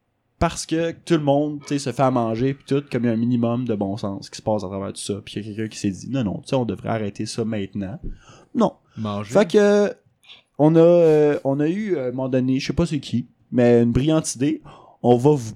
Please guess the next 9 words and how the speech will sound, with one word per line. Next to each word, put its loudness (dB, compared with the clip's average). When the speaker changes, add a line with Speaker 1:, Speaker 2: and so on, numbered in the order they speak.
Speaker 1:
peler 6
vos 4
bananes -2
pis -14
vos 0
oranges 2
pour 2
vous -2
autres. 4